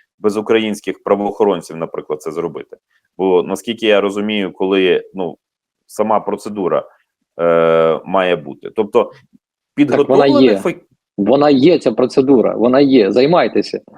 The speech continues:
Speaker 1: Підгот-, просто де підготовлені фахівці, які над цим працюють? Ну, це не, не так-, не такі прості речі, які видаються на перший погляд. Для, я, е, повторюсь, польські політики просто використовують той факт,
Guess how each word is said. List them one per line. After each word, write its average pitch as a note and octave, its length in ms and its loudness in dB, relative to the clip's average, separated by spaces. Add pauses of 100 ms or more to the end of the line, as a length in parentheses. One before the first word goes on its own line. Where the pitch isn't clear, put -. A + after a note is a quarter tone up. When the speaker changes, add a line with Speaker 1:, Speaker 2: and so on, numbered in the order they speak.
(960)
Speaker 1:
Підгот-, C#3+ 420 -6
просто - 460 2 (260)
де C3+ 260 2
підготовлені D3+ 760 -2
фахівці, C#3 580 -8
які F2 340 -8
над F2 200 -8
цим E2 180 -10
працюють? - 600 -12
Ну, C#3+ 180 -6
це C#3+ 960 2
не, C3 180 -6
не C#3 180 -6
так-, D3+ 260 -8
не D#3 160 -6
такі E3+ 240 -8
прості D3+ 380 -4
речі, D3 360 -2
які A#2+ 400 -8 (260)
видаються C#3 480 -4
на B2+ 100 -4
перший B2+ 340 -2
погляд. - 320 -8 (320)
Для, C3+ 280 0
я, C3 180 2
е, F3 60 -6 (480)
повторюсь, D3 420 -4 (120)
польські G#3+ 300 0
політики A3 540 -6
просто F3 300 -6
використовують D3+ 960 -2 (400)
той C3 160 -2
факт, G#3 380 -2